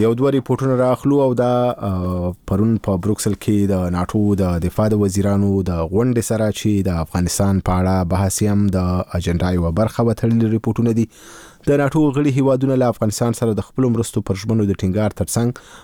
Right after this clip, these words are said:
په افغان ځواکونو کې د فساد پر ضد د اقداماتو غوښتنه کوي. د ناټو د دفاع د وزیرانو په غونډه کې که څه هم په افغانستان ته د استول کیدونکو ځواکونو د شمیر په اړه د ناټو د غړو هیوادونو کومه مشخصه ژمنه اعلان نه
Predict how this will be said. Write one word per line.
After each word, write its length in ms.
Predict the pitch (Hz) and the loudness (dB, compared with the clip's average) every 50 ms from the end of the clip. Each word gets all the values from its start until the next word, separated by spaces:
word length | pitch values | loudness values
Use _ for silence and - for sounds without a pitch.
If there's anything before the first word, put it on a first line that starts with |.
| - - - 123 | -20 -4 0 2
په 120 | 110 107 | 2 2
افغان 320 | 104 - - 135 135 131 117 117 | 0 0 0 0 2 2 2 2
ځواکونو 360 | 120 113 - - - 131 117 - | 0 0 0 0 -2 -2 0 0
کې 80 | - 117 110 | 0 0 2
د 180 | 104 101 95 - - | 2 0 0 0 0
فساد 380 | 101 - - 127 135 131 - - | -2 -2 0 0 0 0 0 -2
پر 140 | - 87 82 90 | -4 -4 -2 -2
ضد 160 | 90 85 - 85 | -4 -4 -4 -4
د 60 | 82 | -6
اقداماتو 500 | - - 85 82 82 82 - - 90 85 85 | -4 -2 -2 -2 -2 -2 -4 -6 -8 -6 -6
غوښتنه 340 | 82 - - - 82 78 78 - | -8 -6 -6 -4 -4 -4 -4 -4
کوي. 140 | - 82 82 - - - - - - - - - | -4 -4 -4 -6 -10 -18 -20 -20 -20 -20 -10 -4
د 120 | - 113 110 | -2 0 0
ناټو 180 | 107 - 123 123 123 120 113 | 0 0 2 2 2 2 2
د 140 | 117 110 104 104 | 2 0 0 0
دفاع 240 | 104 - 117 110 110 110 110 104 | -2 0 0 0 2 2 2 2
د 100 | 107 98 98 | 2 2 2
وزیرانو 420 | 95 90 104 98 107 107 107 98 - | 0 0 0 0 2 0 0 0 0
په 100 | 104 95 | 2 2
غونډه 220 | 110 107 107 107 101 - | 2 4 2 0 0 -2
کې 160 | - 110 107 107 107 107 110 110 - - - | 0 0 2 2 4 4 2 0 -2 -4 -6
که 160 | - 92 - - - | -6 -6 -4 -6 -4
څه 80 | - 123 110 113 | -2 0 0 2
هم 100 | 123 123 113 98 87 82 - - | 2 2 2 2 2 0 -2 -4
په 80 | 95 90 90 92 90 90 92 92 92 - 90 92 | -2 0 0 0 2 2 2 0 0 0 0 -2
افغانستان 520 | - - 95 92 - - 110 107 98 - 104 | 0 0 0 0 0 0 0 0 0 0 0
ته 100 | 95 95 | 0 0
د 100 | 90 87 | -2 -2
استول 300 | - - 92 90 87 - - | -2 0 0 0 -2 -2 -4
کیدونکو 420 | 92 92 113 117 107 - - 95 - | -2 0 0 0 0 -2 -4 -6 -2
ځواکونو 460 | - 92 87 87 - 127 123 117 98 | -2 -2 -2 0 0 0 0 0 0
د 80 | 101 - - | -2 -2 0
شمیر 260 | 120 127 135 127 - | 0 2 2 0 0
په 80 | - 123 | -2 -2
اړه 180 | 123 123 110 113 | 0 0 0 0
د 80 | 101 98 | 0 0
ناټو 240 | 98 - 123 123 113 104 | 0 0 0 0 0 0
د 80 | 95 117 | 0 0
غړو 180 | 117 110 95 104 | 0 0 0 0
هیوادونو 380 | 98 95 92 107 110 107 98 - - | 0 0 0 2 0 0 -2 0 0
کومه 160 | 101 95 92 90 90 | 0 2 2 0 0
مشخصه 540 | - - 95 - - - 127 - - 107 92 | -2 -2 -4 -4 -4 -6 -4 -2 0 -2 0
ژمنه 240 | 101 113 117 113 110 | 0 0 0 2 2
اعلان 320 | 107 104 107 113 110 110 | 2 2 2 2 2 2
نه 100 | 131 147 | 2 0